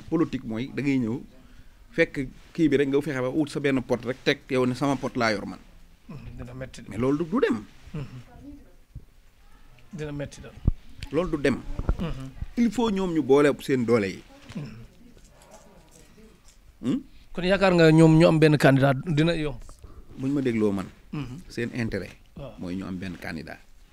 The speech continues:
Speaker 2: Muy Ousmane Sonko.
Speaker 1: Kii bi municipal yi, euh, kii législatif yi.
Speaker 2: Waaw.
Speaker 1: Mais bu fekkee Khalifa Sall mën naa dem.
Speaker 2: Mhm.
Speaker 1: Mais Khalifa Sall mën naa nekk tête de liste.
Speaker 2: Mhm.
Speaker 1: Au niveau international.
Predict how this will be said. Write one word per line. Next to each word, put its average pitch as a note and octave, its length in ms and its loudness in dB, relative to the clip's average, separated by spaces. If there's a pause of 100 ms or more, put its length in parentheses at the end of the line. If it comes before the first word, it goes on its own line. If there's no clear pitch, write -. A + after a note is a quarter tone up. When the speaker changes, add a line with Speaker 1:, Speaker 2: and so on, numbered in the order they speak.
(140)
Speaker 2:
Muy D3 120 -8
Ousmane C3+ 280 6
Sonko. - 340 4 (1300)
Speaker 1:
Kii D3+ 160 2
bi A2+ 140 0
municipal B2+ 500 0
yi, G#2 80 -2
euh, A#2 140 2
kii - 120 -2
législatif C3 480 -2
yi. - 180 -20
Speaker 2:
Waaw. C3 180 -14 (100)
Speaker 1:
Mais G2+ 120 -4
bu G#2+ 60 -4
fekkee C3+ 280 -4
Khalifa A#2+ 260 -4
Sall G#2+ 220 -4
mën G#2 160 -4
naa G2+ 140 -6
dem. - 120 -14 (240)
Speaker 2:
Mhm. D3+ 100 -10 (240)
Speaker 1:
Mais - 80 -16
Khalifa A#2+ 240 -8
Sall - 200 0
mën F#2+ 120 -6
naa A2 120 -4
nekk A2+ 200 -6
tête A#2+ 140 -6
de A#2+ 80 0
liste. - 320 -4 (300)
Speaker 2:
Mhm. C3 240 -16 (580)
Speaker 1:
Au A2 140 -4
niveau A#2 260 -2
international. B2 600 -6